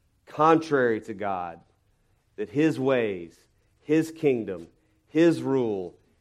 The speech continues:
His glory, His word, His people, His Son, we are hostile and, and opposed to all of those things. That's what it means.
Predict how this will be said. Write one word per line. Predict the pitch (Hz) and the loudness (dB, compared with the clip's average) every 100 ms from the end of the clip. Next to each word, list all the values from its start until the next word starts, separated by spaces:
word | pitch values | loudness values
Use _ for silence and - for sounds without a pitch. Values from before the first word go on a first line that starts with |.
| _ | _
His | - 170 156 | 2 4 4
glory, | 127 135 117 101 90 82 _ _ _ | 0 0 0 -2 -6 -12 _ _ _
His | 151 170 139 | 0 0 0
word, | 139 131 107 98 85 - - | 0 2 0 -4 -10 -10 -2
His | 160 160 | 0 -2
people, | - 151 113 104 104 | -2 -4 -4 -8 -4
His | 139 151 - | -2 -2 -2
Son, | 160 147 117 98 92 _ - _ _ _ _ - | 0 2 0 -4 -12 _ -20 _ _ _ _ -4
we | 135 | 0
are | 120 | 0
hostile | - - 143 135 - 135 113 | -2 -2 0 0 -4 -6 -6
and, | 104 113 - | -6 -10 -10
and | 113 | -10
opposed | 104 - 127 120 107 | -10 -4 -2 -2 -6
to | - | -10
all | 95 104 101 | -6 -4 -4
of | 92 | -6
those | 95 90 | -10 -12
things. | - 82 80 _ _ _ _ | -18 -20 -20 _ _ _ _
That's | - 117 - | -14 -12 -8
what | 131 | -8
it | 120 | -6
means. | 107 107 92 _ | -8 -8 -12 _